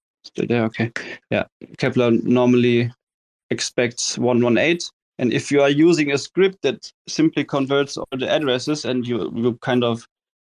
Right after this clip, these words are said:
uh, using one one eight as this, uh,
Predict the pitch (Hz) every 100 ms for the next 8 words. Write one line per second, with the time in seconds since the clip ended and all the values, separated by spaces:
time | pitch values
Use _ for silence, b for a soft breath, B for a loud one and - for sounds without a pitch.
0 | _ _ _ 160 113 110 110 - - 113
1 | 127 123 123 120 127 123 120 - 151 175
2 | - - _ _ _ _ _ _ _ _
3 | _ _ _ _ _ - 127 - 127 120
4 | - - 123 117 113